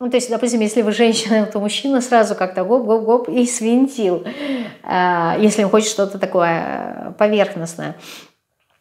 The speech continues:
Вы как-то, эм, оставляете вот это вот, э, след каких-то традиций, да, какой-то вот,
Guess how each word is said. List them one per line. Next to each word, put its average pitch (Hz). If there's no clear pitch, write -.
Вы 240
как-то, 196
эм, -
оставляете 220
вот 196
это 196
вот, 190
э, 185
след 220
каких-то 196
традиций, 196
да, 196
какой-то 190
вот, 180